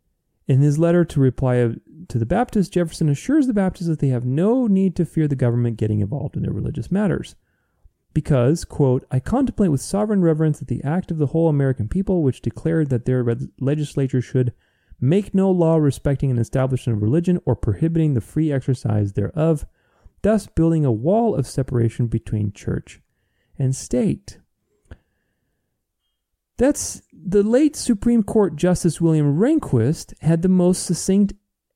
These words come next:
and to the point description of the so-called separation of church and state. This is from a Supreme Court justice. He referred to it as a misleading metaphor.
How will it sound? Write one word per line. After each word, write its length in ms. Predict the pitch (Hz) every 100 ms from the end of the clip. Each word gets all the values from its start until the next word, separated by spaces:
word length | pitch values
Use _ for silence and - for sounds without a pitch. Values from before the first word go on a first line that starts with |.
| -
and 340 | 151 156 160 - -
to 140 | 147
the 100 | 135
point 320 | - 220 226
description 540 | 180 - - 175 - 165
of 80 |
the 100 | 151
so-called 480 | 143 143 131 123 120
separation 540 | - 120 - 107 - 107
of 100 | -
church 300 | - 101 -
and 120 | 113
state. 440 | - 202 160 - - _ _ _ _ _ _ _
This 160 | 139 208
is 80 | 202
from 160 | 233
a 40 | 208
Supreme 380 | - 170 170
Court 220 | 160 156 147
justice. 340 | 160 - -
He 140 | -
referred 400 | 269 285 196 170
to 140 | - 143
it 100 | 135
as 260 | 123 123 - -
a 80 | 131
misleading 880 | 123 117 - 120 139 175 185 185 -
metaphor. 800 | 139 175 269 - - - -